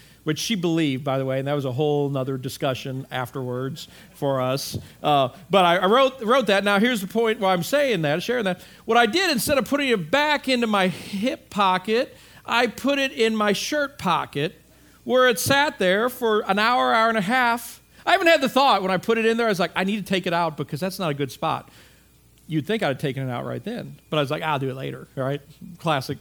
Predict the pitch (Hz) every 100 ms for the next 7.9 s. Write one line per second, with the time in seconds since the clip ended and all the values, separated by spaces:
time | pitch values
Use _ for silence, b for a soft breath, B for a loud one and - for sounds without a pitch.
0 | _ _ _ - - 208 175 123 131 127
1 | 127 123 135 139 135 B B B 220 B
2 | _ _ - - 180 185 233 190 190 214
3 | 175 - 247 214 139 165 - - _ b
4 | b b b b 175 170 165 139 247 285
5 | 175 143 151 160 247 247 139 175 123 165
6 | 143 - 247 170 131 135 147 131 147 240
7 | 254 233 202 - 151 139 135 156